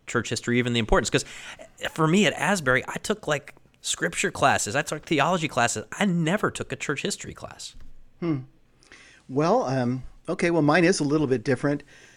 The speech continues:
Speaker 2: How did I understand the early church w-, when I was a Protestant? And I would have to say that, like most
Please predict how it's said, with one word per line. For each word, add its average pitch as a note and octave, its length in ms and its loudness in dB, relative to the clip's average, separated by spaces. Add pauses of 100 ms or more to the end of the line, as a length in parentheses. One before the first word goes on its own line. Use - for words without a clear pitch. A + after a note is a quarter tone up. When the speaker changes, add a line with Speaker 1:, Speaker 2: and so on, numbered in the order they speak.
(360)
Speaker 2:
How G3 160 6
did A3 140 6
I F3+ 140 4
understand D#3 680 2
the B2+ 220 0
early E3 320 4
church B2 580 0 (140)
w-, B2+ 180 -8
when C3 180 -2
I B2+ 120 2
was B2+ 160 -2
a C3+ 40 -16
Protestant? C3 640 -2 (440)
And C#3 220 0
I D#3 120 4
would A3+ 100 4
have G#3+ 120 4
to F#3 60 -4
say E3 160 2
that, D3+ 340 -2
like F3 300 4
most D3+ 500 2